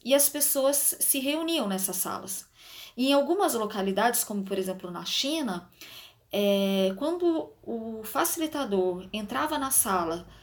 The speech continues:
pra ver se tava tudo bem, estavam todos mudos. As pessoas entravam nas salas,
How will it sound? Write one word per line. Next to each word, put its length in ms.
pra 160
ver 180
se 140
tava 240
tudo 200
bem, 220
estavam 360
todos 340
mudos. 600
As 200
pessoas 360
entravam 380
nas 140
salas, 600